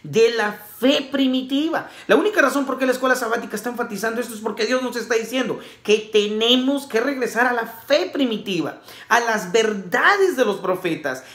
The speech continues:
al mensaje del Espíritu de profecía, a lo que Dios nos ha dado, de tal manera que escuchemos la voz, no de los, sino del buen pastor.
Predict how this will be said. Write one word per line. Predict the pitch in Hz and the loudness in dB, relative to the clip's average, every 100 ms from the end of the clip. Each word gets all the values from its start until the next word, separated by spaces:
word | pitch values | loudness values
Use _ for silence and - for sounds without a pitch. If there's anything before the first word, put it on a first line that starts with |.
| - | 0
al | 247 262 | 2 2
mensaje | 240 247 226 208 - - 415 - 359 | 0 -2 -2 -4 -4 0 0 0 -2
del | 254 202 | 0 0
Espíritu | 185 196 202 196 | -2 -4 -4 -2
de | 185 | -4
profecía, | 180 165 160 180 156 135 - - - | -4 -6 -6 -6 -4 -4 -8 -20 -4
a | 226 | 2
lo | 247 262 | 4 2
que | 262 214 | 0 -4
Dios | 202 320 415 415 | 0 2 2 0
nos | 381 - | -4 0
ha | 339 339 | 0 0
dado, | 320 392 403 294 147 - - | 0 0 0 -4 -6 -8 -16
de | 202 226 233 - | 2 4 4 0
tal | 311 427 427 | 4 4 4
manera | 440 370 247 180 156 131 - - _ - | 2 2 0 0 -2 -6 -10 -20 _ -20
que | 170 | -16
escuchemos | - 156 - - 349 330 175 180 - | -14 -14 -8 -2 0 0 -4 -8 -10
la | 180 175 175 175 | -6 -4 -4 -6
voz, | 151 156 190 311 339 - - - _ _ _ _ | -8 -6 -2 -2 -4 -8 -16 -18 _ _ _ _
no | 175 220 | -4 -2
de | 208 240 226 | 0 0 2
los, | 277 359 - - - _ | 0 0 -4 -14 -18 _
sino | - 233 208 202 | -8 -4 -2 -2
del | 202 180 | -2 -2
buen | 165 196 339 427 403 | -4 -4 -2 -2 -4
pastor. | - 165 - - 131 - | -4 -6 -6 -10 -10 -12